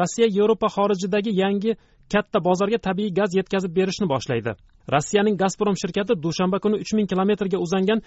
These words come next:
Sibir qudrati quvurini ishga tushiradi va Xitoyni tabiiy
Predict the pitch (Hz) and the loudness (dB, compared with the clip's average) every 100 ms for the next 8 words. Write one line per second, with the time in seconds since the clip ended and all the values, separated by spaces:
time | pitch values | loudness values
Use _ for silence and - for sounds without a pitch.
0 | _ - 175 185 202 185 185 196 - 196 | _ -6 0 2 0 -2 -2 -2 -2 2
1 | 190 196 190 - 202 - 151 131 139 156 | 2 2 0 -2 -4 -4 -4 -2 -2 -4
2 | - 165 170 220 226 _ - 160 190 | -2 0 2 0 -2 _ -4 -2 0